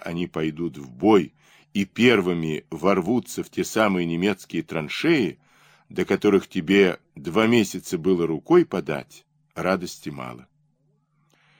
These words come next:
"Вижу, в обиде на командование армии". Туманян промолчал, а Артемьев признался:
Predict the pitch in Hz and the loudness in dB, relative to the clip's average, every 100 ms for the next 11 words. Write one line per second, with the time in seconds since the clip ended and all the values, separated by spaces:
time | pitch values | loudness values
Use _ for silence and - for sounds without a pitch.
0 | _ _ _ _ _ 78 78 156 190 190 | _ _ _ _ _ -6 2 4 4 8
1 | 196 180 - _ 90 113 160 104 156 185 | 8 8 4 _ -2 2 2 2 0 2
2 | 214 107 - _ _ _ 92 104 - 113 | 0 0 -6 _ _ _ -4 -2 0 2
3 | 107 85 80 80 80 82 - 95 65 65 | 2 0 -2 -4 -4 -6 -2 -2 -2 -10
4 | 60 58 _ _ _ _ _ _ _ _ | -16 -20 _ _ _ _ _ _ _ _
5 | _ - 101 131 190 202 131 107 92 80 | _ -2 2 4 4 2 2 4 2 0
6 | - 110 143 151 - - 92 87 - - | 2 4 4 2 -6 -2 2 2 0 0
7 | 113 151 147 139 - 101 67 71 73 67 | 0 0 -6 -8 -6 -6 -6 -6 -6 -8
8 | - 65 | -12 -16